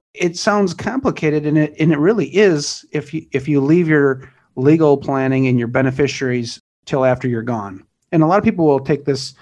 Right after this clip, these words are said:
joking approach saying, "Well, I don't care. You know, they, when I'm gone, I,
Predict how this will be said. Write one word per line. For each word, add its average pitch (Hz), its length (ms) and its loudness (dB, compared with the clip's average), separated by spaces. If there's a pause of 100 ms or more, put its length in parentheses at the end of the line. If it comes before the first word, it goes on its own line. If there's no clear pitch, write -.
(380)
joking 151 400 0
approach 135 360 -2
saying, 131 180 -2
"Well, 185 140 2
I 185 80 4
don't 165 180 2
care. 123 300 -4
You 139 100 2
know, 135 140 4
they, 156 200 2 (200)
when 143 220 0
I'm 208 140 4
gone, 147 240 4
I, 151 200 2